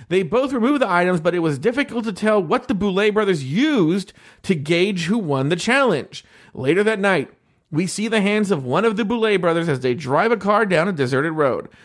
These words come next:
Madeline Hatter wakes up in the backseat of the car. She is frightened as the car speeds up faster and faster. She sticks her head out the window for some reason, and she is decapitated by a pole. Again, this is a scene right out of Hereditary. Lori,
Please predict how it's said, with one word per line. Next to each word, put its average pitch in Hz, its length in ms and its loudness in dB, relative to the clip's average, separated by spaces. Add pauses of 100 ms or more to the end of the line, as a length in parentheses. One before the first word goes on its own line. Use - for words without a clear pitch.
(120)
Madeline 175 400 2
Hatter 190 280 2
wakes 160 300 -2
up 208 180 2
in 170 60 -2
the 165 80 0
backseat 190 380 0
of 170 80 -2
the 156 80 -2
car. 185 400 -2 (240)
She 196 120 -2
is 170 140 2
frightened 202 420 -2
as 139 120 2
the 139 80 0
car 180 240 0
speeds 233 360 -2
up 202 220 0
faster 208 400 0
and 190 100 0
faster. 160 520 0 (280)
She 185 140 0
sticks - 280 -2
her 220 120 4
head 226 180 4
out 214 140 2
the 202 80 2
window 175 300 2
for 165 160 0
some 220 280 0
reason, 156 380 2 (160)
and 139 180 -2
she 170 140 0
is 151 140 0
decapitated 226 680 -2
by 151 180 2
a 208 100 0
pole. 165 580 0 (160)
Again, 165 380 0
this 175 140 0
is 175 40 -6
a 156 80 -2
scene 165 300 -4
right 151 200 0
out 147 120 2
of 127 100 -2
Hereditary. 143 600 0
Lori, 208 480 0